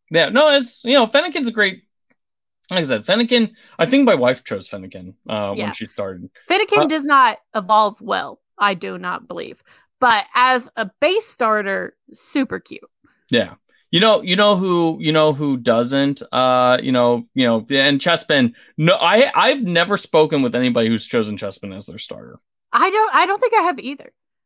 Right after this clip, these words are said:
Speaker 2: which is hilarious. Well, but, I mean, I, yeah, it's just, especially nowadays, looking back, 'cause you, <laughs> when you can see what he evolves into,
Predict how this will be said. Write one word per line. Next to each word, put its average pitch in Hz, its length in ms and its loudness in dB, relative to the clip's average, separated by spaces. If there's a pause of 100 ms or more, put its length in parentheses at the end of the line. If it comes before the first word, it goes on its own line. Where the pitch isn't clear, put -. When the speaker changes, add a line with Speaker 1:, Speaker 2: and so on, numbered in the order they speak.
(320)
Speaker 2:
which 330 220 0
is 277 280 -2
hilarious. 233 880 -4
Well, 330 200 -8
but, 415 180 -4
I 381 140 2
mean, 359 340 -4 (680)
I, 254 200 -2
yeah, 277 320 2 (200)
it's 269 240 -6
just, - 380 -8
especially 285 1040 -4
nowadays, 208 680 -2
looking 220 380 -8
back, 185 360 -2
'cause 233 180 -10
you, 254 100 -10
<laughs> - 40 -12
when 277 120 -2
you 240 80 -4
can 220 300 -8
see 226 200 -12
what 233 200 -6
he 277 100 -2
evolves 220 400 0
into, 269 400 -14